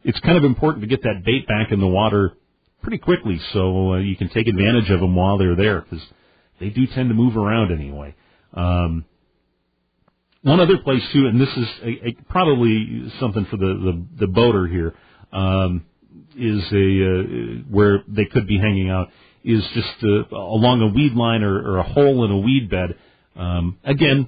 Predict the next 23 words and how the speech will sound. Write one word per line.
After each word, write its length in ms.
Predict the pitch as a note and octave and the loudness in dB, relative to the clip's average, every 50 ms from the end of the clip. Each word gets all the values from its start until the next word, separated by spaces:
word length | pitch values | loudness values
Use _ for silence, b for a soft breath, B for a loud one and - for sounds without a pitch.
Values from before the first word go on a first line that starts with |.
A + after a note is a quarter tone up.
| - - | -6 -8
uh, 220 | - C#3+ D3 - | -10 -8 -8 -8
like 380 | D#2+ - A2+ A2+ A#2 A#2+ A2+ - - - _ _ _ _ _ _ _ _ _ _ _ _ _ _ _ _ _ | -4 0 2 2 2 2 0 -2 -10 -20 _ _ _ _ _ _ _ _ _ _ _ _ _ _ _ _ _
most 480 | - G2 F#2+ G2+ G2+ A2+ C3 C3 - - | -8 -4 0 2 2 2 2 0 -2 -4
of 80 | B2+ G#2+ | -4 -2
the 140 | A2+ A2+ A#2+ | 0 0 0
other 160 | A#2+ A2+ G#2+ | 0 -2 -4
fish, 320 | - - C#3 C3+ A2+ G#2+ - - b b b b b b b b - | -4 -4 -4 -4 -4 -6 -8 -12 b b b b b b b b -4
uh, 40 | G2 | -2
out 440 | F#2 F#2+ G2 - G2+ A#2 C3 B2 | 0 0 0 0 0 0 0 0
there, 220 | - A2 G2 G#2 G#2+ | 0 2 2 2 2
they're 140 | G2+ G#2 G2 | 2 0 0
gonna 200 | A2+ A2+ A2 G2 | 2 0 0 0
be, 380 | G#2 G#2+ G#2+ G#2+ G#2+ G#2+ G#2+ | 0 2 2 2 2 2 2
uh, 100 | G#2+ G#2 - | 0 -2 -4
chasing 360 | - G#2 A2+ A2+ - A#2 A2+ A2 | -6 -8 -8 -6 -6 -6 -4 -4
after 300 | A2 G#2+ - - A2 G#2+ - - | -4 -6 -8 -8 -10 -10 -6 -4
small 240 | A#2+ A#2 B2 A2+ G2 | -2 -2 -2 -2 -2
bait 240 | A2 G#2+ B2 B2 - | -2 -4 -4 -4 -4
fish. 160 | A2 A2 A#2 A2+ - - - | -4 -4 -4 -4 -8 -10 -8
So, 360 | - G2 F#2+ F#2+ F#2+ F#2+ - - | -4 -2 0 0 0 0 -2 -4
you 80 | - F#2 | -4 -4
know, 120 | E2+ E2+ | -4 -2
as, 240 | F2 F2+ F2+ F#2 F2+ | -2 0 0 0 0